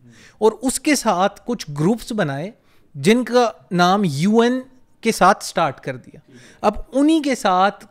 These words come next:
कुछ इन्होंने अपने, अपने तौर पे, अ, अपने आप को खुद ही तमगे भी दिए हैं और अपने आप को खुद ही कुछ, अ,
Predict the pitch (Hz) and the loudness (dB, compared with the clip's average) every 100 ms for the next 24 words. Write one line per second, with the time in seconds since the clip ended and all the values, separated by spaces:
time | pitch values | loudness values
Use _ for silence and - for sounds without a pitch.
0 | - 254 - 226 214 208 202 208 233 - | -6 -4 -4 -4 -2 0 0 -2 -4 -10
1 | _ _ - 202 254 262 254 - - 233 | _ _ -4 -2 0 0 -2 -4 -4 -2
2 | 294 285 202 151 151 233 294 _ _ _ | 2 0 2 0 0 -2 -4 _ _ _
3 | _ _ - 185 - 214 247 254 240 240 | _ _ -10 -4 2 2 4 2 0 -2
4 | 254 269 247 226 254 277 262 254 254 269 | -2 2 2 2 0 -2 -4 -4 -4 -6
5 | 214 220 220 254 220 240 - 254 262 262 | -2 -2 0 0 0 -2 -2 0 2 0
6 | - - - 240 - 247 - 208 | -6 -10 -6 -4 -6 -6 2 6